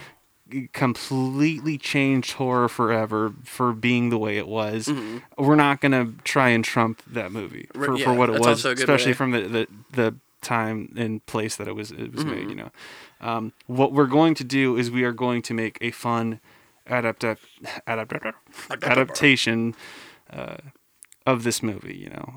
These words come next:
Speaker 1: Like,
Speaker 2: Yeah.
Speaker 1: you know, I, I, I think, I think everyone agrees it wasn't the worst.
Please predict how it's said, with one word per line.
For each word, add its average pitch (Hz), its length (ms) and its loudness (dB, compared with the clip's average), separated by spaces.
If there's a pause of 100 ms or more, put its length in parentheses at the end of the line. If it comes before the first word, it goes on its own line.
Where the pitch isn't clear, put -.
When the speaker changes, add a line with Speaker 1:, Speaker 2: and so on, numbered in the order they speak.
Speaker 1:
Like, 117 180 -8
Speaker 2:
Yeah. 135 120 -14 (100)
Speaker 1:
you 131 100 -12
know, 120 120 -12 (460)
I, 165 60 -8
I, - 60 -12 (100)
I 156 60 -4
think, 190 300 -4
I 156 60 2
think 180 260 -2
everyone 147 360 6
agrees 123 580 0 (260)
it 131 140 2
wasn't 135 440 4
the 120 100 4
worst. 127 600 0